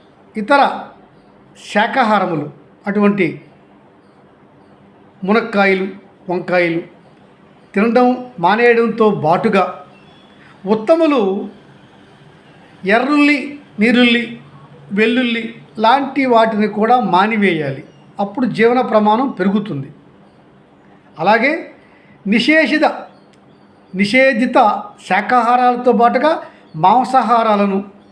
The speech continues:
బ్రాహ్మణుడు కానీ తెలియక తింటే అతను తప్పక ప్రాయశ్చిత్త కర్మలు చేసుకోవాలి, లేకుంటే అతను భ్రష్టుడవుతాడు.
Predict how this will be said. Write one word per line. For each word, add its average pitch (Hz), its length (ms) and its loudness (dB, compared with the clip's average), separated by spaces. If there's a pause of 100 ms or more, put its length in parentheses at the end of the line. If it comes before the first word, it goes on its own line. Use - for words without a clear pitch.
(580)
బ్రాహ్మణుడు 269 720 2
కానీ 277 220 0 (500)
తెలియక 262 340 0 (140)
తింటే 220 280 2 (760)
అతను 202 260 0 (100)
తప్పక 240 300 -2 (580)
ప్రాయశ్చిత్త 285 720 -2
కర్మలు 233 320 0
చేసుకోవాలి, 151 520 -4 (1040)
లేకుంటే 226 380 0
అతను 277 180 0 (560)
భ్రష్టుడవుతాడు. 240 680 0